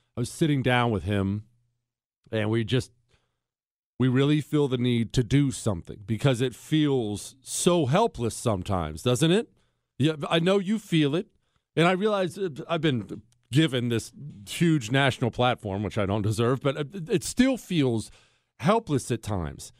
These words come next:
And I hate that feeling. I won't, I won't accept that feeling of helplessness. So here's what we're going to do on the Jesse Kelly Show. The email address is jesse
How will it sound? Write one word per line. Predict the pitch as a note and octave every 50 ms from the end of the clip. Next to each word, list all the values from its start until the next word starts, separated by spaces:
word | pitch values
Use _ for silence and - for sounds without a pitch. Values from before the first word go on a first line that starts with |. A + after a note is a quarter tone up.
| _ _ _ _ _ _ _ _ -
And | C#3 C3+ C3+
I | D3+ D3+
hate | B2+ - F#3 A3 G#3 - -
that | C#3+ G#2+ -
feeling. | - - A#2+ G#2+ F2+ D2+ D2 D2 - _ _ _ _ -
I | A#2 C3 C#3+
won't, | C3+ E3+ F3+ F3 D#3+ -
I | D3+
won't | C#3+ D3+ F3+ G3 F#3
accept | - - - A3+ A3 G#3+ -
that | D#3 B2+ -
feeling | - - D3 C3 A#2 A#2+ A#2 A#2+
of | A2+ -
helplessness. | C3 E3+ F3 - - G2 - - - F2 - - - - _ _ _ _ _ _ _ _ _ _ _ _ _ _ _ _ _ _ -
So | - - D#3 C#3+ C3+ C#3 D#3 -
here's | - - D3 E3 F3 F#3+ G3 E3+ C#3+
what | D3+ E3+ D#3+ D#3
we're | D#3 D#3
going | C#3+ D3 D#3 D#3 D#3+ E3
to | E3+
do | C#3+ D3+ C3+ B2+ B2 B2 B2+ B2+ _ _ _ _ _ _ _ -
on | - B2 C3 B2+ C3
the | B2+
Jesse | G#2+ B2+ C#3+ C#3 - - E3+
Kelly | C#3+ - E3+ C3+ G#2+ G2
Show. | F2+ - - F#2 D2+ A1 - _ _ _ _ _ _ _ _ _ _ _ _ _ _ _ _ _ _ _ _ _ _ _ - _ _ _ _ _ _ _ _ _ _ _ _ _ _ _ _ -
The | C3+ D3 - D3+ D3 D#3+
email | F3 F3 F#3 F#3+ F#3+ F#3+
address | G3 D3+ B2+ D3 D3+ D3 C#3 - -
is | - C3+ B2 A2 F#2+
jesse | F2 F2+ F2+ A2+ C#3 C#3+ D3+ - - E3+ F3+ F3+ F#3+ G3 -